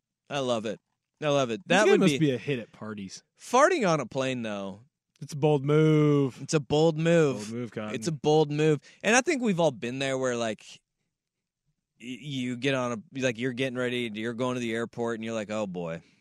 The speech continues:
Speaker 2: You're a goon.
Speaker 1: I'm going through it. I'm going through it." But you gotta be respectful of the other passengers, you know? Take that to the bathroom.
Speaker 2: No, no. Sometimes it's
Speaker 1: Take that
Speaker 2: funny,
Speaker 1: to the
Speaker 2: though.
Speaker 1: bathroom.
Speaker 2: Like, if, sometimes if you c-, if you know it's gonna be silent,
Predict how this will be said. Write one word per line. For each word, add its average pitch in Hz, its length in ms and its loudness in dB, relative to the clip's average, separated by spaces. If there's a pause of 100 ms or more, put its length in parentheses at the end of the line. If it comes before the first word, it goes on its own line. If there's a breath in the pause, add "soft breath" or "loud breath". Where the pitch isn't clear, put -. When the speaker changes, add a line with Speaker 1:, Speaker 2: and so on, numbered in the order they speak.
(140)
Speaker 2:
You're 98 140 -14
a 98 40 -14
goon. 131 460 -4
Speaker 1:
I'm 113 40 -8
going 127 280 -2
through 113 300 -4
it. 87 120 -10 (320)
I'm 113 80 -10
going 120 320 -4
through 139 200 -2
it." 101 120 -6 (460 soft breath)
But 240 80 -4
you 294 40 -6
gotta 294 140 4
be 285 100 0
respectful 233 480 0
of 233 60 2
the 233 120 0
other 240 120 0
passengers, 202 540 -2
you 98 80 -6
know? 135 180 -4 (220)
Take 185 200 0
that 240 160 -2
to 285 80 -4
the 277 80 -2
bathroom. 208 460 -2 (320)
Speaker 2:
No, 151 160 0
no. 147 140 0
Sometimes 196 400 0
it's 175 60 -4
Speaker 1:
Take 165 100 -10
that 151 40 0
Speaker 2:
funny, 190 140 2
Speaker 1:
to - 60 -6
the 92 60 -8
Speaker 2:
though. 98 60 -8
Speaker 1:
bathroom. 104 220 -16 (160)
Speaker 2:
Like, 180 140 6
if, 131 100 -2
sometimes 233 420 2
if 156 100 -4
you 190 200 0
c-, 202 160 -4
if 131 100 -8
you 214 120 0
know 175 160 4
it's 185 120 2
gonna 175 140 0
be 147 120 0
silent, 147 460 -2